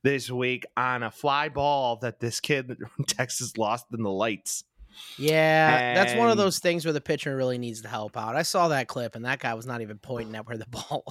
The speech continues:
Speaker 2: was. No one
Speaker 1: Well, I
Speaker 2: knew
Speaker 1: mean,
Speaker 2: where
Speaker 1: what
Speaker 2: that
Speaker 1: do
Speaker 2: was
Speaker 1: you
Speaker 2: coming from.
Speaker 1: listen,
Speaker 2: I
Speaker 1: I mean,
Speaker 2: know,
Speaker 1: you
Speaker 2: but
Speaker 1: play,
Speaker 2: s-,
Speaker 1: if
Speaker 2: they
Speaker 1: you play
Speaker 2: weren't even
Speaker 1: baseball,
Speaker 2: close
Speaker 1: the
Speaker 2: to the ball. They weren't
Speaker 1: the
Speaker 2: even
Speaker 1: only,
Speaker 2: close to the ball.
Speaker 1: the only thing you do is just point up. I mean, it's just up.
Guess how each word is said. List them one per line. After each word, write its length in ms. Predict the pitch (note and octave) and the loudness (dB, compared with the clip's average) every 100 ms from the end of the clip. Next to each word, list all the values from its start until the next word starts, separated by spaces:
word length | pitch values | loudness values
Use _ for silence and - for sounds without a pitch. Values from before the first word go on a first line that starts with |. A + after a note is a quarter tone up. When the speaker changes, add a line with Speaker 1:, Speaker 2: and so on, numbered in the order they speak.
| D#3 | -8
Speaker 2:
was. 240 | - - F3 | -6 -4 -2
No 80 | F#3+ | 0
one 140 | F3+ - | 2 4
Speaker 1:
Well, 40 | |
I 60 | D#4 | 4
Speaker 2:
knew 60 | |
Speaker 1:
mean, 80 | D#4+ | 2
Speaker 2:
where 80 | C#4+ | 2
Speaker 1:
what 60 | D#4+ | 0
Speaker 2:
that 40 | |
Speaker 1:
do 40 | D4 | 0
Speaker 2:
was 0 | |
Speaker 1:
you 60 | |
Speaker 2:
coming 160 | D#4 - | -2 -4
from. 200 | - G#2+ - | -10 -10 0
Speaker 1:
listen, 460 | A3+ A3 - C3 - - | 2 2 2 -4 -4 4
Speaker 2:
I 80 | F3+ | 4
Speaker 1:
I 20 | |
mean, 80 | B3 | 8
Speaker 2:
know, 220 | A#3+ G3+ | 10 10
Speaker 1:
you 60 | F#3+ | 10
Speaker 2:
but 120 | F3+ | 6
Speaker 1:
play, 60 | - | 2
Speaker 2:
s-, 60 | - | -2
Speaker 1:
if 120 | F3+ | 6
Speaker 2:
they 60 | B3 | 10
Speaker 1:
you 40 | |
play 100 | C4 | 12
Speaker 2:
weren't 120 | C#4 B3+ | 10 8
even 100 | F#3+ | 6
Speaker 1:
baseball, 220 | D#3+ F#3+ F#3 | 6 8 8
Speaker 2:
close 160 | F3+ | 6
Speaker 1:
the 60 | - | 0
Speaker 2:
to 60 | |
the 100 | D3 | 0
ball. 320 | B2+ G#2+ F#2 - _ - | 0 0 -2 -10 _ 2
They 80 | G3 | 6
weren't 140 | A3+ | 8
Speaker 1:
the 60 | G#3 | 8
Speaker 2:
even 120 | B3+ | 6
Speaker 1:
only, 100 | D#4 | 2
Speaker 2:
close 160 | C3+ - | 0 -4
to 60 | |
the 40 | F#2+ | -14
ball. 180 | D2 - _ | -16 -18 _
Speaker 1:
the 60 | D#4+ | 2
only 200 | F4 F4 | 4 0
thing 200 | D#4 D#4 | 0 -2
you 120 | C4 | 0
do 220 | A#3+ F4+ | 2 4
is 120 | F#4 | 2
just 140 | - - | -2 -8
point 380 | - C4 D4+ C4 | 0 0 0 0
up. 280 | D4+ - - | 0 -2 -4
I 80 | F3+ | -6
mean, 260 | G3 G3+ | -4 -6
it's 160 | F#3+ G3 | -8 -10
just 200 | G3 F#3+ | -4 0
up. 420 | F#3 C4+ C4+ - | 2 2 0 -6